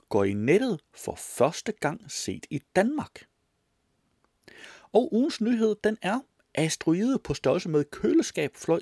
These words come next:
tæt forbi jorden. Og jeg sidder bare tilbage med rigtig mange spørgsmål her. Eller det gjorde jeg, da jeg læste overskriften. Øh, fordi nu er der for eksempel forskel på størrelsen af mit køleskab og min lillebrors køleskab. Altså, hvilken ta-, slags køleskab taler vi om?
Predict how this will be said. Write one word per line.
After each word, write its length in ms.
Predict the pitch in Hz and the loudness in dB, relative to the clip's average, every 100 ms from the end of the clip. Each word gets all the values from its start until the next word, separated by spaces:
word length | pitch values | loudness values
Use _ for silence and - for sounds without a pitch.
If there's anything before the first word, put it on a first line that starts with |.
| - | -2
tæt 200 | - - | -4 -2
forbi 240 | 143 139 | -4 -4
jorden. 400 | 139 180 160 92 - - - - | 0 2 2 -2 -8 -20 -20 -8
Og 100 | 131 | -2
jeg 120 | 180 | 0
sidder 180 | - 220 | 2 0
bare 200 | - 196 | 4 2
tilbage 280 | - 180 214 | 2 2 2
med 140 | 240 | 2
rigtig 180 | 196 - | -2 -2
mange 160 | 208 214 | -4 0
spørgsmål 440 | 233 277 180 135 | 0 0 0 0
her. 200 | 135 127 - _ _ _ _ _ _ _ - | 0 -2 -4 _ _ _ _ _ _ _ -6
Eller 160 | - | -4
det 180 | - 127 | -2 2
gjorde 160 | 139 135 | 6 8
jeg, 80 | 127 | 8
da 80 | |
jeg 100 | 120 | 6
læste 280 | 113 123 - | 6 2 2
overskriften. 540 | 135 151 - 95 - - - - - | 2 2 0 -6 -6 -16 -20 -20 -6
Øh, 320 | 117 117 113 | 0 2 2
fordi 340 | 113 - 131 - - - - _ | 0 -2 -2 -4 -12 -20 -20 _
nu 200 | - 208 | 0 0
er 40 | 190 | 2
der 160 | 101 | 2
for 160 | 98 - | 0 -2
eksempel 260 | 156 127 - - | -2 -4 -8 -10
forskel 440 | - 143 175 127 | 2 2 4 0
på 120 | 117 117 | -2 -4
størrelsen 400 | - 123 139 123 | 2 2 2 -2
af 80 | |
mit 240 | 113 175 - | -2 -2 -4
køleskab 540 | 147 127 113 - 110 | -4 -2 -2 -2 -2
og 120 | - | -2
min 100 | 117 | -4
lillebrors 440 | 127 220 - 92 - | -2 -2 -2 -4 -4
køleskab. 560 | - 98 - 101 - _ - | -4 -4 -4 -8 -8 _ -4
Altså, 180 | 123 135 | -2 2
hvilken 300 | 151 214 180 | 2 2 0
ta-, 180 | - - | -6 -8
slags 280 | - 107 | -4 -4
køleskab 500 | - 180 190 - 98 | 0 0 2 0 0
taler 280 | - 226 247 - | 0 -4 -4 -4
vi 80 | |
om? 180 | 92 90 | -6 -6